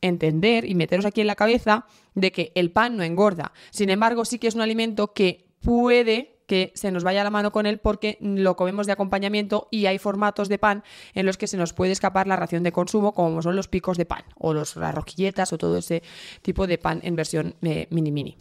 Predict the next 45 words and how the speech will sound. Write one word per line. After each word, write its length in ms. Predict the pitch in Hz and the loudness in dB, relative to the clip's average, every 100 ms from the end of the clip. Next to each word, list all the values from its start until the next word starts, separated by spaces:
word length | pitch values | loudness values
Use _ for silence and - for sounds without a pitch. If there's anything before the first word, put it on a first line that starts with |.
| - | -8
Entonces, 460 | 196 214 170 151 - _ - | -4 -2 -2 -6 -10 _ -10
simplemente, 880 | - 240 214 190 185 175 156 143 - _ | -2 0 2 2 2 0 -4 -10 -14 _
el 160 | 190 196 | -2 0
pan 220 | 220 240 | 0 0
no 100 | 226 | 0
engorda, 480 | 190 185 190 156 - | 2 2 2 0 -6
engorda 340 | 170 180 196 208 | 0 2 4 2
el 60 | |
exceso 420 | 175 - 175 185 - | 0 -4 -4 -2 0
calórico. 540 | 156 156 143 143 147 - - | 2 2 0 -8 -12 -16 -8
Tienes 280 | - 208 220 | 0 0 0
que 100 | 220 | -2
controlar 420 | 196 185 165 165 | -2 0 -2 -2
la 180 | 165 160 | -4 -4
calidad 540 | - 170 170 165 180 - | -2 0 0 0 -2 -2
y 120 | 214 | -4
la 120 | 190 | -4
cantidad 460 | 180 180 175 170 175 | -2 -4 -2 -2 0
de 100 | 175 | -2
pan 220 | 175 175 | -2 -4
que 160 | 165 156 | -4 -2
comes 300 | 196 220 - | -2 -2 -4
en 140 | 180 | -6
función 260 | 175 170 190 | -4 -4 -4
de 80 | 190 | -4
tus 160 | 190 | -2
necesidades 560 | 170 160 160 160 170 - | -2 -2 -2 0 -2 -2
energéticas. 680 | 180 165 - 214 160 - - - - - - | -2 -2 -2 -4 -4 -8 -8 -16 -18 -16 -6
Y 140 | 202 | -2
para 240 | 185 185 208 | 2 4 2
ello 320 | 226 226 220 | 2 0 -2
yo 280 | 180 208 190 | 0 2 2
te 120 | 170 | 0
intento 260 | 170 185 214 | -2 -2 -2
simplificar 580 | 214 202 208 220 202 - | -4 -2 -2 0 -2 -4
y 200 | 214 180 - | -6 -6 -6
explicar 480 | 170 - 180 202 180 | -8 -6 -2 -2 -2
de 100 | 175 | -2
forma 280 | 214 180 | -2 -2
generalizada 600 | 147 208 208 208 214 208 202 | -4 -2 -2 0 0 0 -2
que 140 | 190 | -2
una 160 | 208 214 | 0 0
persona 320 | 220 208 196 | -2 -2 -2
sana 340 | 214 202 156 | -2 -4 -4
con 260 | - 190 | 0 0